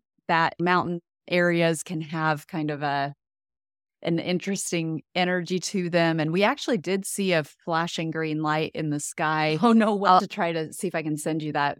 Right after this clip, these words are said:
Speaker 1: video, but we,
Speaker 2: Yes.
Speaker 1: I don't know. My son was like, "Mama, it's not an alien ship. It's, Mama thinks it's an alien ship." <laughs> And I'm like, "Okay, first of all, they're called U F Os. And I'm not saying it's a U F O.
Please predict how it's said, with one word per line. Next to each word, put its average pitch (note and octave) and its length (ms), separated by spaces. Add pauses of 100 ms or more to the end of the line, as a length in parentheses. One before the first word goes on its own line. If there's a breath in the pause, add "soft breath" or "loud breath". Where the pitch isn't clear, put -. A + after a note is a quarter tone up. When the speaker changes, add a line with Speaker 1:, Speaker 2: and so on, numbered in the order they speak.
Speaker 1:
video, D#3 460
but D3 260 (280)
we, E3+ 320
Speaker 2:
Yes. - 160 (100)
Speaker 1:
I F3 220 (100)
don't F#3 280
know. A3+ 240
My G3 180
son F#3 340
was E3+ 180
like, D#3+ 280 (460)
"Mama, C#4 460
it's A3+ 200
not A#3+ 280
an C#4+ 240
alien A#3 460
ship. D3+ 340 (560)
It's, A#3 180
Mama C#4+ 380
thinks E4+ 200
it's D#4+ 120
an C4 180
alien G#3+ 460
ship." D3+ 360
<laughs> - 40
And C4+ 240
I'm B3+ 120
like, A#3 240 (140)
"Okay, G3 240
first C4+ 380
of A3+ 80
all, A3 140
they're F#3+ 120
called G3+ 300
U G3 140
F E3 160
Os. - 240 (460)
And A3 180
I'm C4 100
not E4 300
saying E4+ 480
it's D#4 160
a C#4+ 80
U C4 180
F B3+ 200
O. A3+ 200